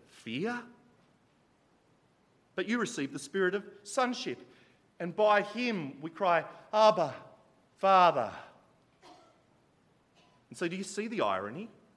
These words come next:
We fear God, and so we run to him. And it's then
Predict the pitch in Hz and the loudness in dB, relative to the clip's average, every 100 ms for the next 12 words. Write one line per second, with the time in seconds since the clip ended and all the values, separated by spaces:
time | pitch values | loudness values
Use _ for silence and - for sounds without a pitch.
0 | _ _ _ _ _ _ _ _ _ _ | _ _ _ _ _ _ _ _ _ _
1 | _ 143 147 - 254 262 165 104 180 135 | _ -8 -8 -6 -4 -2 -4 2 4 4
2 | - - 220 214 - _ _ _ _ _ | 0 -6 -8 -12 -18 _ _ _ _ _
3 | _ - 127 156 139 156 147 135 127 - | _ -8 0 0 4 6 6 4 -6 -14
4 | - _ _ - - 311 196 127 101 67 | -20 _ _ -8 2 2 2 -4 -8 -10
5 | 62 _ _ _ _ _ _ _ _ 185 | -18 _ _ _ _ _ _ _ _ 0
6 | 185 156 - 135 220 180 104 139 | 0 -2 0 4 6 4 0 -6